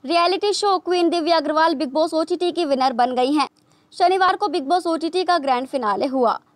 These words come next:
जिसमें सबको पीछे छोड़ते हुए दिव्या अग्रवाल ने शो के विनर का खिताब अपने नाम कर लिया है। बिग बॉस ओटीटी जीतने के बाद अब दिव्या अपनी जीत को अपने बॉयफ्रेंड वरुण सूद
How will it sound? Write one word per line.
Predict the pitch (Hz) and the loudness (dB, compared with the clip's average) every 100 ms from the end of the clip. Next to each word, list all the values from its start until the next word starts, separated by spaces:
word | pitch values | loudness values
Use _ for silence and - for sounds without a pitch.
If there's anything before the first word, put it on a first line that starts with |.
| _ | _
जिसमें | 233 427 - 339 359 - - | -6 -4 0 0 -2 -10 -2
सबको | 359 359 403 | -2 0 -2
पीछे | 392 359 349 | -2 -2 -2
छोड़ते | 320 302 359 | 0 0 0
हुए | 339 320 | 0 0
दिव्या | 285 285 311 | -2 0 0
अग्रवाल | 294 302 320 330 | 0 2 2 0
ने | 320 | -2
शो | 311 | -2
के | 294 | -2
विनर | 269 277 262 | -2 -2 -2
का | 269 | -6
खिताब | 285 302 277 | -2 -2 0
अपने | 269 277 | -2 -4
नाम | 247 214 254 | -4 -2 -2
कर | 262 233 | -2 -2
लिया | 233 247 | 2 2
है। | 285 208 _ _ - | 2 0 _ _ -6
बिग | 403 320 | -4 0
बॉस | 403 381 | 0 0
ओटीटी | 370 359 359 302 | 0 0 -2 0
जीतने | 339 339 330 | 0 -2 -2
के | 330 | 0
बाद | 285 302 | 0 0
अब | 302 | -2
दिव्या | 247 311 320 | -2 -2 0
अपनी | 311 311 | 0 -2
जीत | 247 285 - | -4 -6 -2
को | |
अपने | 294 294 | -2 -2
बॉयफ्रेंड | 226 233 262 294 269 | -2 0 0 -2 -2
वरुण | 247 254 | -2 -2
सूद | 294 330 | -2 -2